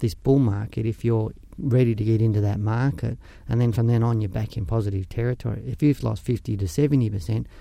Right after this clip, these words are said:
that's gonna take a little bit longer, so that might make a couple of years, but you're gonna make it up in the share market quite quickly. You're not gonna make it up in property, and you're not gonna make it up in, definitely not gonna make it up in cash.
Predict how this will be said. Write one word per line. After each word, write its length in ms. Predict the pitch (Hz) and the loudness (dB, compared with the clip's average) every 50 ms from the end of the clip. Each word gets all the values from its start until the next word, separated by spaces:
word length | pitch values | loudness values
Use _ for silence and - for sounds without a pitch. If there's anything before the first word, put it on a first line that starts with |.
| - - - | -20 -14 -6
that's 160 | - - - | -4 -4 -4
gonna 200 | - - 320 302 | -4 -4 -4 -4
take 220 | 285 - 143 - - | -2 -2 -2 -2 0
a 60 | 127 | 0
little 180 | 127 123 113 | 0 0 0
bit 200 | 107 110 - - | 0 -2 -2 -2
longer, 400 | 110 117 127 147 156 - 85 87 - - - - - | 0 2 2 4 2 2 0 -4 -6 -12 -18 -20 -10
so 100 | - - | -2 0
that 160 | 131 135 - | 0 0 0
might 200 | - 113 113 117 | 0 -2 -4 -4
make 200 | - 113 101 - | -4 -6 -6 -6
a 60 | - - - | -8 -12 -10
couple 320 | - - 147 - - 170 151 | -8 -6 -6 -4 -2 -2 -2
of 100 | 127 127 | -2 -2
years, 300 | - - - 107 - - - - - - - - - | -4 -4 -6 -8 -10 -14 -18 -20 -20 -18 -18 -12 -6
but 100 | - - | -2 0
you're 80 | 127 117 | 2 4
gonna 180 | 131 143 131 | 4 4 4
make 260 | 123 127 131 127 - - | 4 4 4 2 2 0
it 60 | 117 | 0
up 180 | 135 143 - | 0 0 0
in 100 | 127 110 | 0 0
the 60 | 104 95 | 0 -2
share 260 | - - 131 135 135 | -2 2 2 4 4
market 400 | 123 113 107 - - - - - - - - | 4 2 0 -2 -6 -8 -10 -10 -12 -16 -10
quite 300 | - - 131 - - - | -6 -4 -2 -2 -4 -2
quickly. 460 | - - - - - - - 90 120 - - - - - | -2 -2 -2 0 -2 -4 -4 -4 -6 -8 -12 -16 -10 -2
You're 120 | - 123 | 0 2
not 120 | 131 135 135 | 2 2 2
gonna 200 | - 123 117 113 | 2 2 2 2
make 260 | 113 113 110 - - | 2 2 0 -2 -2
it 60 | 107 | -2
up 180 | 104 101 - 104 | -2 -2 -2 -4
in 80 | 98 | -4
property, 480 | 85 - 165 - - - 104 101 107 107 | -2 -2 -4 -2 -4 -4 -4 -4 -4 -2
and 160 | 104 107 107 | -2 -2 0
you're 80 | 107 110 | 0 -2
not 100 | 120 120 | -2 -2
gonna 160 | - 107 101 | -2 -2 0
make 260 | 101 101 101 98 - | 0 -2 -2 -4 -6
it 60 | 110 | -8
up 140 | 107 95 - | -8 -6 -8
in, 80 | - - - | -8 -6 -4
definitely 280 | - 131 - - 117 107 | -2 -2 -2 -2 -2 -4
not 140 | 104 - | -4 -6
gonna 120 | - 104 101 | -6 -6 -6
make 220 | 101 101 98 - | -4 -4 -6 -6
it 80 | - 110 | -8 -10
up 140 | - - - | -8 -8 -10
in 100 | - - - | -10 -10 -8
cash. 380 | - 131 127 117 - - - | -6 -4 -4 -4 -4 -8 -12